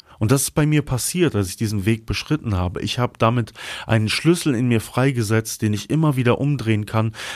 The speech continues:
den ich in jeder problematischen Situation abrufen kann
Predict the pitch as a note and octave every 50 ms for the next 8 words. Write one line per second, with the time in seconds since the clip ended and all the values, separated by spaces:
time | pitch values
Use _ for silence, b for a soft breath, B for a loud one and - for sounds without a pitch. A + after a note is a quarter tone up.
0 | B B - A2 G#2+ G2 - _ - - B2+ B2 B2 B2+ D3+ D#3+ F3 E3 - -
1 | - C3 A#2+ A#2 A2+ B2 C3 C#3 C#3 - C3+ B2 B2+ A#2 A2+ B2+ A2+ - A#2 A2
2 | A2 G#2+ - - - - - C#3+ D3 D3 C3 A#2 B B B B B B B B
3 | B - - D#3+ - - - - C3+ B2 - - B2 A#2 - - A#2+ A#2 A2+ A#2
4 | A2+